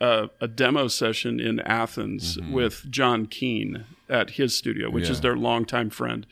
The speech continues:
Speaker 1: And they record all the demos, but then they then go into the studio, and they often find that some of those demos are so good
Speaker 2: Yeah.
Speaker 1: that they make, they end up being on the record.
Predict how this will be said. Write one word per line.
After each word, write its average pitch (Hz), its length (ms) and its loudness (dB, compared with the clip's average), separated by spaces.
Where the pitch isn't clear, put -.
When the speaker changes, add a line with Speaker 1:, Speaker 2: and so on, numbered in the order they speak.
Speaker 1:
And 147 120 4
they 135 80 6
record 135 380 2
all 131 120 2
the 110 120 -2
demos, 123 520 0
but - 220 -2
then 135 400 2
they 123 320 4
then 139 300 2
go 127 160 2
into 113 140 0
the 101 120 -6
studio, 135 520 2
and 110 80 0
they 117 80 4
often 120 340 2
find 139 440 0
that 107 160 0
some 135 180 -2
of 120 80 0
those 107 200 -2
demos 117 460 -2
are 107 120 -2
so 123 300 -2
good 113 640 -2
Speaker 2:
Yeah. 85 280 -2
Speaker 1:
that 120 180 2
they 113 160 4
make, 113 360 2
they 123 220 -2
end 127 140 2
up 107 120 0
being 117 200 0
on 107 160 0
the 107 80 -4
record. 127 520 -2